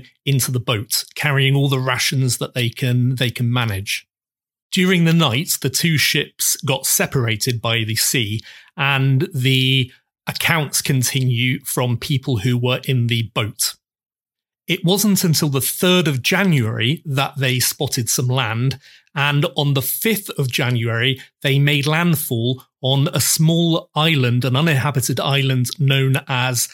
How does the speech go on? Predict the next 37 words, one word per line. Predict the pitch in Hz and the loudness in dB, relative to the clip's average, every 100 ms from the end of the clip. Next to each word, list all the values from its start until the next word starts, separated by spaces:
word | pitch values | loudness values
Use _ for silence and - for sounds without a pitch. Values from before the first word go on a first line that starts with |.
| - | -8
Sandoy, | - - 151 147 131 123 110 110 104 _ _ | -4 0 2 4 4 2 0 0 -4 _ _
which | - 131 139 - - | -2 -2 0 -2 -2
is | 139 131 127 - | -2 0 0 0
in | 143 131 | 0 2
the | 127 | 2
Lofoten | 123 127 131 123 - 127 123 117 | 0 2 2 0 0 -2 -2 -4
Islands | 120 120 113 113 110 - | -2 -2 -2 -2 -4 -4
of | 123 113 | -6 -2
Norway. | 123 123 110 104 98 _ _ _ _ _ _ _ _ _ _ | 0 0 -2 -4 -8 _ _ _ _ _ _ _ _ _ _
Over | 156 143 | 0 2
the | 151 | 4
next | 160 - - | 2 0 -2
couple | - 131 127 | -2 0 0
of | |
weeks, | 135 151 127 - - - - | 2 0 -2 -2 -2 -2 0
unfortunately, | 143 - 165 190 - 139 131 | -2 0 -2 -2 -4 -4 0
many | 135 143 135 | 2 2 2
of | 127 | 0
them | 127 123 | 0 0
died. | 139 127 104 101 - _ _ _ _ - | 0 0 -2 -6 -10 _ _ _ _ -6
By | 139 | -2
the | 135 | 0
first | 139 - 202 196 | 0 2 2 2
of | 156 - | -2 0
February, | 196 151 110 117 139 139 _ _ - | 0 0 0 0 0 -2 _ _ -2
there | 139 | 0
were | 135 139 139 143 | 2 2 2 0
eleven | 143 143 151 165 139 | 0 2 2 2 2
of | 131 - | 2 0
them | 123 | 0
left. | 123 117 - - - _ _ _ _ _ _ _ _ _ _ _ _ _ _ - | 0 0 -2 -10 -12 _ _ _ _ _ _ _ _ _ _ _ _ _ _ -2
It | 175 | 0
was | 143 | 2
on | 160 147 | 2 2
this | 233 - | 2 0
date | - 110 113 - - | -2 -4 -4 -8 -4
that, | 147 147 | -4 -4